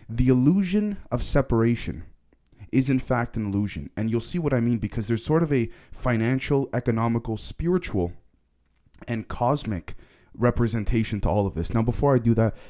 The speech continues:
I just w-, wanna give a quick shout out to Dooz G X's latest video about the deep underground military bases. Again, guys, check him out.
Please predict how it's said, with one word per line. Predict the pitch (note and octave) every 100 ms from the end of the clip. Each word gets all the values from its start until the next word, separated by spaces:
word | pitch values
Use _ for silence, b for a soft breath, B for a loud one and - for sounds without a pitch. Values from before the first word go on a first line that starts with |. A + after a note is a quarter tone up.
| -
I |
just | A#2 A#2+
w-, | C#3+
wanna | A#2+ B2 B2+
give | A#2+ A2
a |
quick | - B2+ -
shout | - A#2
out | A2+ -
to | A#2
Dooz | G2 B2 C3+ B2
G | A2+ A2
X's | A2 - G2+
latest | G#2 A2+ A#2 -
video | G2 A#2 B2 B2 C3 B -
about | G#2+ A2+
the | G#2
deep | F#2+ B2 A#2+
underground | A#2 A2 A2
military | A2 A2+ - G#2+
bases. | F#2+ G#2+ - G2+
Again, | F#2+ A2
guys, | G2 F2+ -
check | A#2+ A2+
him | G2+
out. | G#2+